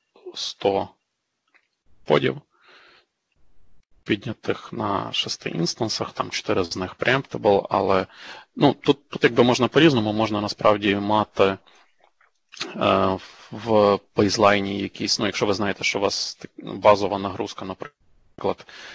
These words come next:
і у вас справляється там, допустимо, дві ноди з якоюсь певні-, певною кількістю C P U, то можна їх тримати завжди якби, ну, running, і в випадку, якщо є якийсь, е, е,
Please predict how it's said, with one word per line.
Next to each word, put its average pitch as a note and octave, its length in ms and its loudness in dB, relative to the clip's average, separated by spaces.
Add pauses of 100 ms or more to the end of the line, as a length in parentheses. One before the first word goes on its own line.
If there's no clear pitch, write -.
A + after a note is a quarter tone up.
(180)
і A2 200 -8
у G2 80 -6
вас G2+ 160 0
справляється G2 640 -4
там, A#2 480 -14 (120)
допустимо, G#2+ 380 -12
дві G#2 320 -4
ноди G2 320 -2
з - 60 -10
якоюсь - 240 -12
певні-, G2 420 -8
певною G2 340 -6
кількістю - 420 -14
C - 200 -12
P C#3 120 -6
U, G3 100 -4 (920)
то G#2+ 340 0
можна G#2 420 -2
їх - 300 -16
тримати F#2+ 440 -2
завжди G2 360 -4
якби, G2 560 -6 (540)
ну, - 160 -12 (720)
running, A#2 520 -2 (180)
і G2 440 -4
в F#2+ 100 -6
випадку, G2+ 540 0
якщо - 400 -2
є F#2+ 220 -4
якийсь, - 600 -6
е, - 260 -8 (720)
е, - 60 -18